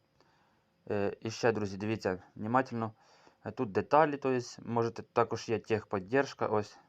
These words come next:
Е, дивіться, є канал, є техподдержка, друзі, можете написати, кому цікаво. Е, тут у вас буде, друзі, увідомлення приходити про оплату. І так, давайте, друзі, будемо заказувати виплату.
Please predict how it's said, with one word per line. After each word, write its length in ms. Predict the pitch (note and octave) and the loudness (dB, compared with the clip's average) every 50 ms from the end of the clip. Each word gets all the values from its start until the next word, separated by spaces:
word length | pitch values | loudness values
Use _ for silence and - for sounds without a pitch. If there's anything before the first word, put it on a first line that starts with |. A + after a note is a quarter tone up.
| _ _ _ _ _ _ _ _ _ _ _ _ - - | _ _ _ _ _ _ _ _ _ _ _ _ -6 -2
Е, 300 | G#2+ G#2+ G#2 G2+ G2+ G2 | 0 2 4 4 2 2
дивіться, 400 | F#2+ G2+ G#2+ G#2 - - F#2 - - - - - - - - - | 0 -2 -2 -2 -2 -4 -8 -8 -10 -16 -20 -20 -20 -20 -12 -2
є 140 | - B2 A#2 | 2 2 2
канал, 480 | - - A2 A2 A#2 B2+ B2+ B2+ B2 A2+ | 4 4 2 4 6 4 4 4 4 2
є 100 | G#2+ G2+ | 0 -2
техподдержка, 680 | - G#2+ G2 - G2+ G2+ G2 A2 B2+ B2 - - A2+ | -2 -4 -4 -4 -6 -2 2 4 2 4 2 0 -2
друзі, 260 | G#2 G#2 G#2 G2+ G#2 | 0 0 -2 -2 0
можете 260 | G#2 G#2+ G#2 G2 G2+ | 0 0 0 0 -2
написати, 480 | G2 G2 - G#2 - - A#2+ A#2 - A2 | -4 -4 -4 -4 -4 -2 -2 -2 -2 -6
кому 220 | - G#2 G2+ G2+ | -6 -6 -6 -6
цікаво. 500 | F#2+ - - - A2 G#2 G2+ G2 F#2+ - _ _ _ _ _ _ _ _ _ _ _ _ _ _ _ _ _ _ _ _ _ _ _ _ _ _ _ _ _ _ - G#2 | -8 -10 -6 0 2 2 4 2 0 -2 _ _ _ _ _ _ _ _ _ _ _ _ _ _ _ _ _ _ _ _ _ _ _ _ _ _ _ _ _ _ -10 -6
Е, 360 | G2+ F#2+ F#2+ F#2 F#2 F2+ F#2 - _ - | -4 -4 -2 -2 -2 -4 -6 -8 _ -6
тут 200 | B2+ C3 - A2 | -6 -6 0 4
у 20 | |
вас 120 | A2+ A2 G2 | 4 4 4
буде, 160 | F#2+ A2 G#2+ | 6 2 2
друзі, 260 | F#2+ G#2 G#2 G#2 A2 | 2 2 -2 -2 -4
увідомлення 760 | - A2 A2 G#2+ A2 G#2 A2+ A2+ B2+ C3+ C#3+ C#3+ C#3+ C3 B2+ | -4 -4 -2 -2 0 2 2 2 2 2 2 2 2 2 0
приходити 500 | B2+ - A#2+ A#2 - B2+ A2+ A2+ - A2+ | 0 0 -2 -2 0 0 0 0 -2 -2
про 320 | - - A#2 A#2 A2+ A2 A2 | -2 2 6 6 8 8 6
оплату. 420 | G#2+ - A2+ A2 A2+ A2+ - F#2+ | 4 4 4 6 6 4 2 -4
І 60 | G#2+ | -2
так, 220 | G2 - A2 F#2+ F#2 | 2 2 2 2 4
давайте, 260 | G#2 A2+ A#2+ A2+ A2 | 2 2 2 2 0
друзі, 200 | A2 G#2+ G#2 G#2 | -4 -6 -6 -4
будемо 160 | G2 G#2+ F#2+ | -6 -4 -2
заказувати 500 | G2+ G2+ - G#2+ G2+ F#2+ G2+ G2 - G#2 | -2 -2 0 0 0 2 0 0 0 0
виплату. 460 | G#2 C3 C3 - B2+ B2 - A2+ A2+ | -2 0 2 0 0 0 -2 -6 -8